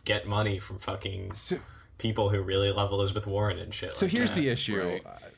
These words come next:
Speaker 2: with entryism a lot, is if you're not careful,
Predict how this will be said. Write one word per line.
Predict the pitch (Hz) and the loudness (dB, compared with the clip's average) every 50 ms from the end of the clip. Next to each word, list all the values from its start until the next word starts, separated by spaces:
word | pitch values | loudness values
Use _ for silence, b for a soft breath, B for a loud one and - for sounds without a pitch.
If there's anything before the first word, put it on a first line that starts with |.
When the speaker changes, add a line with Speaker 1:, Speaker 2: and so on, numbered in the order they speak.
| 131 117 104 | -12 -8 -4
Speaker 2:
with | 110 117 113 95 | -2 0 0 0
entryism | 82 117 113 113 - - 98 92 90 87 85 87 87 | 0 -2 -2 -2 -2 -2 0 0 0 -2 -4 -6 -6
a | 85 | -4
lot, | 82 82 82 85 - - | -2 -2 -2 -2 0 0
is | 117 113 113 110 107 - - | 2 2 2 2 0 -2 -2
if | - 139 135 139 | -2 0 0 2
you're | 131 131 131 | 2 2 2
not | 131 139 165 156 135 - | 2 2 2 0 -2 -2
careful, | - - 143 147 131 - - 98 87 85 87 92 b | 0 0 2 2 0 -2 -2 0 0 0 -2 -4 b